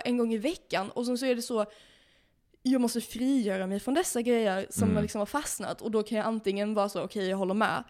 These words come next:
Speaker 1: Eller vara så, "Nej, det gör jag inte." Och sen så jobba mot det. Jag vet inte. Men fattar du vad jag menar?
Speaker 2: Mm.
Speaker 1: Har du många kommentarer som har fastnat i dig?
Speaker 2: Vänta, jo, kommentar-, jo, det är typ kommentarer.
Speaker 1: Mhm.
Speaker 2: Eller jag känner att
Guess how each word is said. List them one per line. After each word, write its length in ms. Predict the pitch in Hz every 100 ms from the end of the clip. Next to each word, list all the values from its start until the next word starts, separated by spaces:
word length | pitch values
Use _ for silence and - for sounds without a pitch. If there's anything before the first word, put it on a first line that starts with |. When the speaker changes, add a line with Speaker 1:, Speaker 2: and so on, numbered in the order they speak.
| _
Speaker 1:
Eller 240 | 226 196 190
vara 200 | 185 190
så, 280 | - 170 -
"Nej, 200 | 208 190
det 80 | 196
gör 180 | 190
jag 120 | 185 190
inte." 200 | 190 175
Och 100 | 190
sen 140 | 185
så 100 | 180
jobba 200 | 180 185
mot 240 | 185 -
det. 120 | - -
Jag 140 | - 226
vet 120 | 247
inte. 300 | 262 - 165 - - -
Men 180 | - 254
fattar 280 | 247 302 262
du 40 |
vad 80 | 247
jag 60 | 247
menar? 260 | 214 135 - _ _ - _ _ -
Speaker 2:
Mm. 340 | 104 107 123 123 _ _ _ _ _ _ _ _ _ _
Speaker 1:
Har 140 | - 247
du 180 | 254 247
många 240 | 254 233
kommentarer 640 | 240 214 208 240 190 196
som 140 | 208 202
har 40 |
fastnat 600 | 208 - 226 - - 190
i 140 | - -
dig? 180 | - - - - - _ - - _ _ _ _ _ _ _
Speaker 2:
Vänta, 140 | 95 95
jo, 100 | 113 110
kommentar-, 300 | 107 95 -
jo, 120 | 117
det 80 | 113
är 100 | 85
typ 140 | 80
kommentarer. 420 | - 78 76 50 - -
Speaker 1:
Mhm. 340 | 190 214 240
Speaker 2:
Eller 120 | - 110
jag 80 |
känner 260 | 107 113 101
att 160 | 95